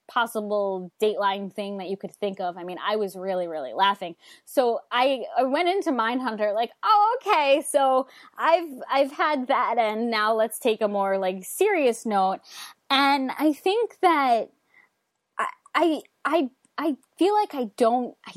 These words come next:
don't need the real world element. I don't need to see the real Ed Kemper say the things that we saw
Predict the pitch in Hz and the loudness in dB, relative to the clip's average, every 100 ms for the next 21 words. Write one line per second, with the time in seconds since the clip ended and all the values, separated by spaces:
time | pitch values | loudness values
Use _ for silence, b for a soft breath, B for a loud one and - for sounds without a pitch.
0 | - 254 285 240 233 240 208 185 196 208 | -4 0 0 0 0 0 0 0 2 2
1 | 208 190 185 185 185 175 165 190 214 254 | 2 2 -2 -2 -4 -4 -4 0 2 2
2 | 226 233 220 208 - 220 190 190 190 190 | 0 -2 -2 -4 -4 -2 0 0 2 0
3 | 180 220 202 202 185 B B B - - | -2 -4 0 0 -2 B B B -6 4
4 | 247 226 214 233 214 190 190 175 202 202 | 4 4 2 2 0 -4 -6 -2 -2 0
5 | 202 - 196 185 180 175 | -4 0 2 4 2 -2